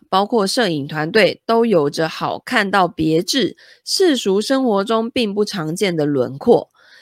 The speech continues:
这可能是因为常年的攀登训练，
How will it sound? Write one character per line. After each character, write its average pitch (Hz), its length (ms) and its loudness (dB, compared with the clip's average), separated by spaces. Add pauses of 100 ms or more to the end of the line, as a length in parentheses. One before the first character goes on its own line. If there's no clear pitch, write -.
这 403 140 2
可 233 160 2
能 185 180 0
是 254 160 -2
因 254 140 0
为 254 180 2
常 190 380 -4
年 185 160 -2
的 185 80 -2
攀 233 300 -2
登 240 180 0
训 208 280 -2
练， 160 320 4